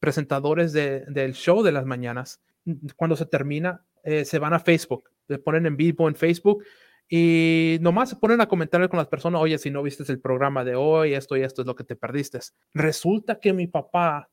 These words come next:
que, o sea, era programa de inglés y no habla nada de inglés, eh, comentó el, el, el link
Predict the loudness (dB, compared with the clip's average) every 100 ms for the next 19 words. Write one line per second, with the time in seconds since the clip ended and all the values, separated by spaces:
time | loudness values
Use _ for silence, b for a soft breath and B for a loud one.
0 | -6 -4 -2 -2 -2 -4 -6 0 2 2
1 | 4 4 4 2 2 2 2 0 -2 -2
2 | -6 -4 -2 -2 -2 -4 -4 -2 -2 -4
3 | -6 -8 -12 -20 _ _ _ _ _ _
4 | 2 2 6 4 4 -2 4 6 6 6
5 | 4 4 0 -2 -2 0 2 0 0